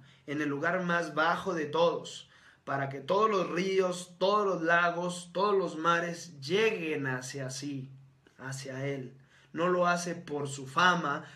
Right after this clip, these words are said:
no lo hace por su grandeza, lo hace por servir. Y por servir, por no querer mandar, es el jefe.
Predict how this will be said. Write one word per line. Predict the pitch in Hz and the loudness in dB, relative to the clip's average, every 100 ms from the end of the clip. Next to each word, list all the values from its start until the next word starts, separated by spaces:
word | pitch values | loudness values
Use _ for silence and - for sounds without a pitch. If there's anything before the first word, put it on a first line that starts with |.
| - | -8
no | 156 180 | -2 2
lo | 175 170 | 2 2
hace | 165 | 0
por | 147 139 | -6 -8
su | 135 139 | -8 -6
grandeza, | 131 131 151 180 - 147 139 - - | -6 -4 0 2 0 -4 -8 -10 -14
lo | 139 | -8
hace | 156 170 | -6 -8
por | - 147 139 | -8 -8 -8
servir. | 135 127 135 196 143 - - - - _ _ _ _ _ _ | -8 -6 0 0 0 -4 -14 -20 -20 _ _ _ _ _ _
Y | 190 190 | -4 -2
por | - 175 | 0 0
servir, | 170 165 151 165 240 262 - - _ _ _ | 0 0 0 2 0 0 -6 -20 _ _ _
por | 156 156 | -4 -2
no | 165 202 202 | 0 0 0
querer | 220 226 | 2 2
mandar, | 202 160 147 147 160 190 180 - _ _ _ - | 2 0 -2 2 4 2 0 -14 _ _ _ -16
es | 139 | -12
el | 143 | -10
jefe. | 131 131 135 - | -10 -14 -16 -20